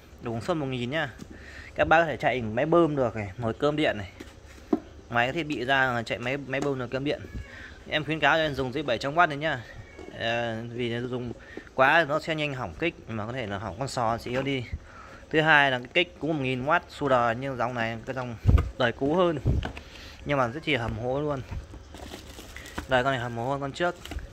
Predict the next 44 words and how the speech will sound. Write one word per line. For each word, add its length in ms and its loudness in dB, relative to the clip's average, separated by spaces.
Nó 80 -2
thiết 220 2
kế 160 10
thêm 220 2
màn 120 4
hình 180 -2
này, 140 -6
màn 180 -6
hình 160 -6
hiển 140 -2
thị 200 -2
này. 140 -2
Có 160 6
thêm 200 0
cả 500 4
sạc 200 2
điện 140 -8
thoại 260 0
đây. 160 -2
Sạc 180 4
điện 140 -2
thoại 240 2
hai 160 4
phần 180 -2
một 100 0
A, 200 4
một 180 -2
phẩy 100 -4
hai 200 0
A 180 4
này. 180 0
Nút 120 -6
bật 180 0
tắt 140 6
đây 160 2
này. 120 -6
Đó. 200 -8
Xin 200 0
chuẩn 240 0
nhá, 260 0
chính 160 -8
hãng 220 -2
luôn. 120 0
Đó, 200 -4